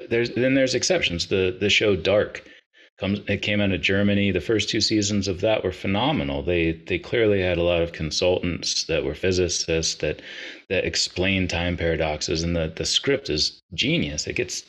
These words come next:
away from them in season three. Um,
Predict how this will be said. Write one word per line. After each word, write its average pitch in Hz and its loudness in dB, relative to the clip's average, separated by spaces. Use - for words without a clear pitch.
away 98 4
from 98 0
them 87 2
in 82 0
season 80 0
three. 139 2
Um, 95 2